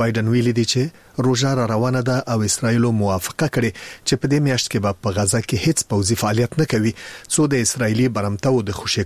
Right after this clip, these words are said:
کولو هڅو ته وخت ولرو. بایدن زیاته کړه چې د ملي امنیت سلاکار یې ورته ویلي دي چې دا موافقه شوې نه ده، خو ډیره نږدې ده. هغه هیله څرګنده کړې چې تر بلې دوشنبې پورې به په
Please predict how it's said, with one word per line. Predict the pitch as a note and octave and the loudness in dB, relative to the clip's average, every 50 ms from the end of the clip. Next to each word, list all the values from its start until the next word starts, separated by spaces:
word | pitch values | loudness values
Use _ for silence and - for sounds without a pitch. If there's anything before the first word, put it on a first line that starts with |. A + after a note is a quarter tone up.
| - - | 0 0
کولو | A2 A#2+ C3+ C#3 A2+ - A2 | 2 2 2 2 2 0 -2
هڅو | G#2+ - - A2+ - - | -2 -2 -2 -4 -2 -2
ته | A2+ A2 A2+ - - - A#2 A#2+ | -2 -2 -2 -6 -4 0 0 0
وخت | B2 A2 - - - A#2 | 0 0 -4 -2 0 2
ولرو. | A2 A2 A2+ A2+ A#2 B2 - - - - - - - - | 2 4 4 2 0 -2 -4 -12 -20 -20 -20 -8 -2 -2
بایدن | A2 A2 G2+ A#2 A2+ G#2 C3 | -2 0 0 0 0 2 0
زیاته | C3 - - A#2 - | 0 0 -2 -2 -2
کړه | C3+ B2 - | -2 -2 0
چې | C3+ A#2 | 0 0
د | A2+ G#2+ G#2+ | 0 0 2
ملي | G#2 G#2+ G#2+ G#2 | 2 0 0 0
امنیت | A2 A2 A2+ A2 G2+ - - - | 0 0 0 0 0 -2 -2 0
سلاکار | A2 G2+ G2+ G2 - C#3 C3+ B2 | 0 0 0 -2 0 0 0 2
یې | A2 G2 G2 | 2 2 0
ورته | G2 - - A2 G#2+ B2+ | -2 -2 0 2 2 4
ویلي | C#3 C#3 B2 A2+ G2 G2+ | 4 4 2 2 0 0
دي | G2+ F#2+ - - - - - - - | -2 -4 -6 -14 -20 -20 -20 -10 -4
چې | - - A#2 C#3 | -2 0 2 2
دا | C#3+ C#3 B2 G2+ | 2 2 0 0
موافقه | G2 F#2+ F#2 - A#2+ - - A#2+ B2 - - - - | 0 0 -2 -2 -4 -2 -2 -2 -2 -2 -2 -2 0
شوې | - C#3+ C3 B2+ C3+ C3+ D3+ | 2 2 4 4 4 4 2
نه | F3 D#3 | 2 2
ده، | D#3 D3 - - - - - - | 0 -2 -4 -6 -16 -18 -18 -6
خو | - - C#3+ | 0 0 2
ډیره | C#3 D#3 D#3+ C3+ G#2+ G#2 A2 | 2 2 2 2 0 0 0
نږدې | A#2 A#2 A2+ A2 A2 C3 A#2+ G2 | 0 0 0 0 0 0 0 0
ده. | G#2+ G2+ - - - _ - - | -2 -6 -6 -12 -20 _ -8 -4
هغه | A2 G#2+ G#2+ G2 | -2 0 0 2
هیله | B2+ C#3 B2+ - | 2 2 2 0
څرګنده | B2+ B2 B2 C3+ B2+ C3 C3+ - | 0 0 0 0 0 0 0 0
کړې | - C3 B2+ B2 - | 2 0 2 2 2
چې | - C3+ C3 - - - - - - | 0 -2 -2 -4 -14 -18 -20 -6 -2
تر | - C3 A#2 A#2+ | 0 0 0 2
بلې | C3 C3+ C#3 B2+ | 2 2 2 2
دوشنبې | A2+ G#2+ - - A#2 A#2+ C#3 D3+ C#3 - | 0 0 0 0 2 2 2 0 0 0
پورې | A#2 G2+ G2 F2+ | 0 0 0 0
به | G2 F#2 - | 0 -2 -2
په | - | -4